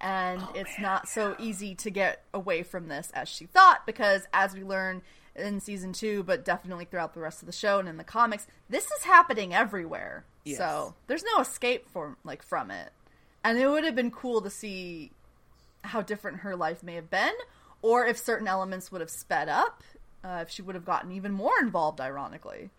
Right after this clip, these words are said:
Speaker 2: That would have been fascinating.
Speaker 1: Right? Like,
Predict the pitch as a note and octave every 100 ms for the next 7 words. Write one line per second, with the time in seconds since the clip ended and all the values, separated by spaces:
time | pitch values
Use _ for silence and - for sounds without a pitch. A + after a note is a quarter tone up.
0 | _ D#3 F3 G#3 A3 F3+ C#3+ C#3+ C3+ -
1 | - - C#3 B2 - A#2+ A2+ F2+ - F3
2 | - _ - A3 B3+ C#4+ G#4+ D5 - C4
3 | B3+ A#3